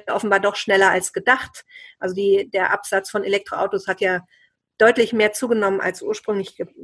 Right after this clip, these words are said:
gedacht, dann müsste man jetzt eigentlich schon die klugen Konzepte haben, wie man mit den Batterien umgeht, die man jetzt verkauft.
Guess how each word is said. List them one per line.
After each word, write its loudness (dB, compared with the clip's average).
gedacht, -4
dann 4
müsste 4
man 2
jetzt 0
eigentlich 0
schon -2
die -4
klugen -2
Konzepte -2
haben, 2
wie -2
man 2
mit 0
den -2
Batterien 2
umgeht, 0
die -8
man 0
jetzt -2
verkauft. -4